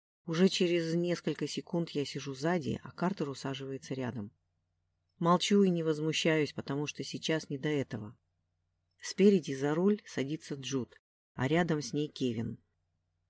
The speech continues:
Картер протягивает мне белый платок, который я беру, едва заметно кивая ему, и вытираю кровь с лица.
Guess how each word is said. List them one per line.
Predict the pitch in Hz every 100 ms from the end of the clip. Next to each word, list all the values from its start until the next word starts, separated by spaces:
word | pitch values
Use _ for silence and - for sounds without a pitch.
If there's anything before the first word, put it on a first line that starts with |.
| _ _ -
Картер | 190 208 214
протягивает | 196 196 214 208 160 147 143 143
мне | 135 147
белый | 139 151 139
платок, | - 143 - 196 - - - -
который | 147 160 147
я | 143 143
беру, | 139 147 175
едва | 151 131 131 143
заметно | 131 135 139 - 127
кивая | - 131 156 160
ему, | 143 139 127
и | 131
вытираю | 135 135 135 147 135
кровь | - 135
с | -
лица. | 131 - 131